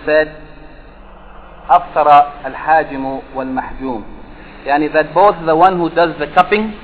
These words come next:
and the one to whom it is done, they have broken their fast. رواه الخمسة إلا الترمذي وصححه أحمد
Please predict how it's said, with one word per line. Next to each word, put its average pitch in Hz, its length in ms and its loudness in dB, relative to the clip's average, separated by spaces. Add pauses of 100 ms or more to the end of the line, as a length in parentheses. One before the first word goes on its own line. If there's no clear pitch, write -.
(460)
and 151 200 0
the 151 100 0
one 175 280 2
to 170 80 -6
whom 170 240 -2
it - 140 -6
is 131 160 -12
done, 156 560 2
they 143 120 0
have 151 440 4
broken 151 400 0
their 135 200 2
fast. 135 360 2 (540)
رواه 147 560 6
الخمسة 151 840 -4 (460)
إلا 147 260 2
الترمذي 143 960 0
وصححه 143 1000 2
أحمد 143 600 -4